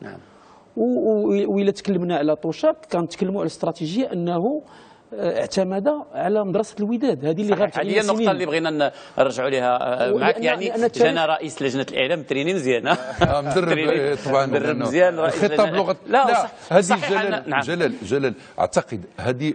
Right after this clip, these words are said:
Speaker 3: وحدة من القواسم المشتركة أو عنصر من عناصر النجاح لما كيكون مكتب مسير يتكلم لغة واحدة.
Speaker 1: نعم.
Speaker 3: لغة واحدة م-، م-، منطقها أو مضمونها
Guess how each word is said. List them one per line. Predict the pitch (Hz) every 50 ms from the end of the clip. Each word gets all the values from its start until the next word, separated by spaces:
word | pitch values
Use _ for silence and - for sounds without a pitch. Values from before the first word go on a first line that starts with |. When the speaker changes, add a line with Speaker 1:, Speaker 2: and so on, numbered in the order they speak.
| - 117
Speaker 3:
وحدة | 113 104 95 - - 110 131 151
من | 165 160 147
القواسم | 135 127 - - 127 120 127 156 147 - - 135 123
المشتركة | 117 113 107 - - - 117 110 107 - - 151
أو | - - 127 127 120 117 113 110 107 104 104 - -
عنصر | 87 82 92 117 123 131 147 - - 170 165 151
من | 135 135 110
عناصر | 92 107 123 135 127 - - 131
النجاح | 101 113 120 120 107 95 170 165 - - - - - - - 113
لما | 120 127 131 135 135
كيكون | 131 - 135 127 - 135 127 120
مكتب | 107 - - - 123
مسير | 120 120 - - - 151 160
يتكلم | 156 131 - 135 - - 117 117 110 110
لغة | 113 - 104
واحدة. | 101 95 92 - - 90 - -
Speaker 1:
نعم. | 90 87 82 80 - - - - - -
Speaker 3:
لغة | 104 131 127 147 151
واحدة | 151 151 - - 151 156 147 180 175
م-، |
م-، | 160 151 143 - 127 131 127 127 127 123
منطقها | 123 117 123 - 127 - - 101 113 135 156 - - 120
أو | 123 117
مضمونها | 107 113 113 90 117 131 135 131 120 123 151 190 208